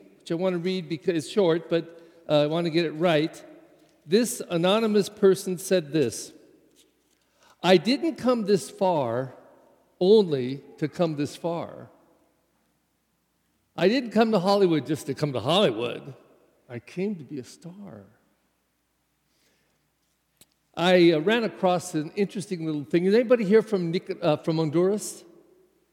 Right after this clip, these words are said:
I'll have some at the next Mass or two.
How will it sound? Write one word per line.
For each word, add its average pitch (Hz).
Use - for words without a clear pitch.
I'll 143
have 143
some 143
at -
the 139
next 135
Mass 131
or 120
two. 127